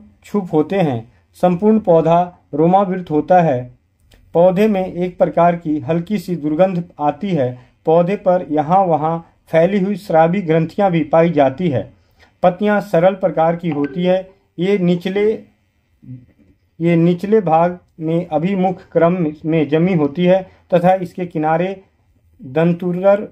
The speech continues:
होते हैं। ऊपरी भाग की पत्तियां सरल, भाला आकार, आयताकार अथवा रेखाकार होती है तथा एकांतर क्रम में जमी होती है। पुष्प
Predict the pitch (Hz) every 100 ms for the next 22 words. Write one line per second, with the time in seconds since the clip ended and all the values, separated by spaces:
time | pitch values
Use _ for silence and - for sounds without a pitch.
0 | _ 151 156 190 131 90 _ _ _ _
1 | - 165 165 208 185 147 160 185 180 -
2 | _ _ _ _ _ 165 160 156 180 185
3 | 185 175 165 160 180 190 _ _ 123 143
4 | 156 175 143 165 170 180 _ - - 196
5 | 180 175 160 165 - 165 165 180 156 151
6 | 170 170 170 143 131 131 175 127 110 _
7 | _ _ 165 170 185 180 156 151 170 175
8 | 180 175 196 214 _ _ _ - 175 190
9 | 175 147 135 170 180 160 139 131 165 113
10 | 90 - 110 - - _ 185 202 -